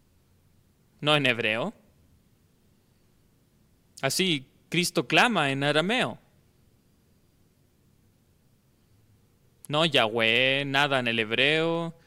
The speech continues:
Y luego tenemos la traducción en griego.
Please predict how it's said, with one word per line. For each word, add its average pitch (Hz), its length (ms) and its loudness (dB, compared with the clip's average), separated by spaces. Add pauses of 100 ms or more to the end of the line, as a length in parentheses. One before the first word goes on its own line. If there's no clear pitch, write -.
(800)
Y 160 100 -4
luego 175 360 2
tenemos 151 420 -6
la 151 120 2
traducción 139 460 -2
en 147 120 -4
griego. 170 380 -2